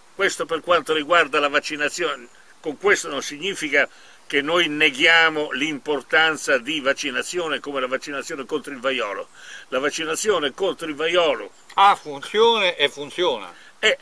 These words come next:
Speaker 1: è un'altra cosa, ma contro il vaiolo nel millesettecento è, è un'altra cosa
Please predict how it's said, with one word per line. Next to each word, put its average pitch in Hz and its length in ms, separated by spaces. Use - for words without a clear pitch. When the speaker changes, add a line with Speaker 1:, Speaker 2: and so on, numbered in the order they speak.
Speaker 1:
è 175 100
un'altra 156 380
cosa, 165 360
ma 127 240
contro 170 340
il 127 100
vaiolo 156 520
nel 123 160
millesettecento 156 1040
è, 151 180
è 147 80
un'altra 139 560
cosa 123 480